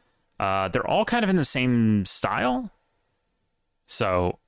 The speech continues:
um, I'm not gonna hate. I mean, they, they seem to have a niche, and they're doing it. Uh, it seems like their most popular game is called Jurassic Fantasy, um, which looks like,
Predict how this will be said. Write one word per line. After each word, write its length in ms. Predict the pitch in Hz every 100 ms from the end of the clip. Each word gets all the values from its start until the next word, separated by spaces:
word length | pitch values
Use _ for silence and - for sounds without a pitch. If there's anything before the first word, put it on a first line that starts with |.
| _ -
um, 800 | 135 175 175 175 170 170 151 -
I'm 100 | 285
not 160 | 285
gonna 140 | 254 139
hate. 320 | 110 120 - -
I 60 |
mean, 180 | 139 139
they, 280 | 156 165 160
they 160 | 147
seem 240 | 151 175 165
to 60 |
have 100 | 156
a 40 | 139
niche, 520 | 101 110 - - - _ _
and 380 | 98 98 98 95
they're 260 | 95 95 92
doing 260 | 95 92
it. 200 | 95 - - _ _ _ _ _ _ _ _ _ _ _ -
Uh, 400 | 92 90 87 87
it 60 | -
seems 200 | 147 165
like 120 | 170
their 140 | 131
most 380 | 113 113 - -
popular 400 | - 104 113 104
game 260 | 98 98 95
is 80 |
called 200 | - 101
Jurassic 440 | 85 92 92 98 107
Fantasy, 840 | - 101 95 92 - 92 85 87 _ _ _ _ _ _ _ _ _
um, 640 | 110 98 98 98 95 107 - _ _ _ _ _ _ _ _ _ _ _ _ _ -
which 180 | 131
looks 200 | 151 -
like, 420 | 147 123 110 -